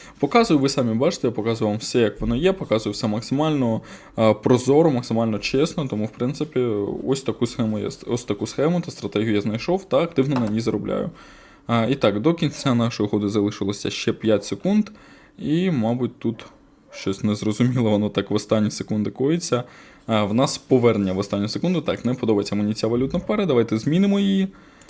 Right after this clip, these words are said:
А, хай це в нас буде євро ю ес ді, переходимо на наш інвестінг. А,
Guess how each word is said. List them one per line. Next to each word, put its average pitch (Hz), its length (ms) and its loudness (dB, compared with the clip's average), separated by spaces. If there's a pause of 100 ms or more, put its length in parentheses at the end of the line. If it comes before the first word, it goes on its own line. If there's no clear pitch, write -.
(140)
А, 107 200 -2
хай 190 240 0
це 202 140 -6
в - 20 0
нас 120 140 0
буде 117 240 0
євро 107 360 0
ю 101 200 0
ес 107 100 -4
ді, 156 180 -2
переходимо 107 560 -2
на 104 120 -2
наш 104 240 -4
інвестінг. 135 640 -2 (520)
А, 98 200 -2